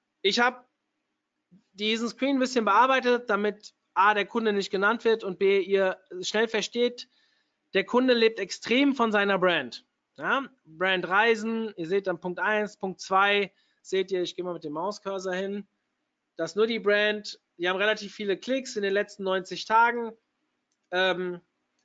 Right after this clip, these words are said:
dann mit dem Wort Busreisen, Touristik und so weiter. So. Ähm, im nächsten Schritt habe ich mal geguckt, wie viel Brand-Traffic habe ich denn? Es waren sechsundfünfzig Prozent. Für diejenigen, die von euch mit seo-Agenturen zusammenarbeiten,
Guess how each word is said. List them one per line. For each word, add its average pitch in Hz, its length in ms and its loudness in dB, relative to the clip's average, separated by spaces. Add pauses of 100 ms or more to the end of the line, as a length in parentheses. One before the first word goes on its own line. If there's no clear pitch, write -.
(360)
dann 190 360 0 (1400)
mit 175 120 -8
dem 175 140 0
Wort 170 320 -2
Busreisen, 196 560 0
Touristik 185 440 -2
und 165 120 -4
so 156 140 -6
weiter. 123 320 -8 (220)
So. - 320 -8 (540)
Ähm, 208 400 0 (720)
im 214 140 0
nächsten 269 320 0
Schritt 277 420 0 (400)
habe 202 200 2
ich 220 120 -4
mal 208 140 2
geguckt, 226 380 -2
wie 220 60 -2
viel 233 220 -4
Brand-Traffic 208 640 0
habe 277 160 0
ich - 100 -6
denn? 240 180 -2
Es 214 100 -6
waren 202 140 0
sechsundfünfzig 202 760 -6
Prozent. - 420 -8 (1400)
Für 247 180 -2
diejenigen, 285 520 4
die 254 160 4
von 247 180 -2
euch 254 240 0
mit 208 140 -2
seo-Agenturen 220 640 0
zusammenarbeiten, 165 920 -4